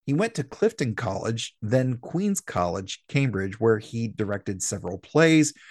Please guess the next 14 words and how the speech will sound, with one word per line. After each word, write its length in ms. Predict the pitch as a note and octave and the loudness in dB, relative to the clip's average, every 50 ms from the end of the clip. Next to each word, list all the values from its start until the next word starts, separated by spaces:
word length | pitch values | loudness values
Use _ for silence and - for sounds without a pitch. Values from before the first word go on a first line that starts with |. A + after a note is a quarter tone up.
| - - - _ | -20 -20 -4 _
working 300 | C#3+ D#3 D3+ - C#3+ C#3 | 2 2 2 2 2 2
with 140 | C3+ A#2+ A#2+ - | 2 0 -2 -2
folks 440 | - C3+ C3 B2+ B2 B2 - - - | 0 2 2 2 2 -2 -4 -6 -2
like, 380 | G#2 A2+ A2 A2+ G#2 - - _ _ | -2 -2 -2 -2 -4 -8 -12 _ _
uh, 300 | - G2+ G2 G2 G2 G2+ G2 F#2+ - | -8 -6 -6 -4 -6 -6 -8 -8 -2
Derek 420 | A#2 A#2+ C3 C3+ C3+ C3 - _ | 0 2 4 4 2 0 -4 _
Jacobi 800 | - - - - - - F3+ F3+ D#3+ F3 E3+ E3 D#3+ D#3+ D#3+ - _ _ _ _ _ _ _ | -16 -16 -16 -12 -2 2 2 4 4 4 4 4 2 0 -2 -4 _ _ _ _ _ _ _
and 760 | A#2+ A#2+ A#2+ A#2+ A#2+ A#2+ B2 B2 A#2+ A#2+ B2 A#2+ A#2+ A#2+ - - - | 0 2 4 4 4 4 4 4 4 4 4 4 2 0 -2 -6 -6
I'm 120 | C#3 C#3+ | -6 -4
gonna 480 | D3+ C#3+ C3+ B2+ B2 B2 A#2+ A#2 A2+ A2 | -2 0 0 0 0 0 0 0 -2 -4
see 340 | A2+ - - - - B2 A2+ | -6 -10 -12 -10 -8 -6 -6
if 100 | - - | -4 -4
I 60 | A2 | -4
can, 220 | G#2+ G#2+ A2 - | -4 -6 -8 -4